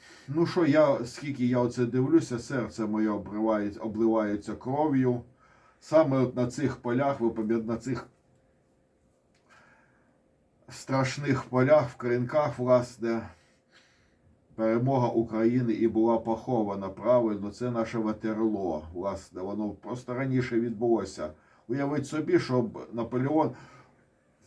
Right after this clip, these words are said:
це варто було, виграв би Наполеон, йому все одно довелося стикнутися з кількома арміями, з російською,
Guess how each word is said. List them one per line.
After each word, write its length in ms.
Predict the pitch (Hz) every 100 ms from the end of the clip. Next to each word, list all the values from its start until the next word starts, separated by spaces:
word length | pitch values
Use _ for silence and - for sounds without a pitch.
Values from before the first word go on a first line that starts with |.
| - -
це 120 | 175
варто 340 | 175 139 135
було, 280 | 131 143 147
виграв 580 | - 170 381 165 165 139
би 140 | 139
Наполеон, 500 | 131 123 131 131 127
йому 180 | 139 170
все 180 | - 165
одно 240 | 165 165
довелося 840 | 135 135 135 143 143 131 131 123 120 - _ _ - - -
стикнутися 1120 | - 151 135 156 156 131 135 135 135 127 113
з 120 | -
кількома 680 | - 135 123 139 139 110 120
арміями, 500 | 110 107 107 107 110
з 60 | 117
російською, 960 | 123 123 180 175 - 156 143 143 135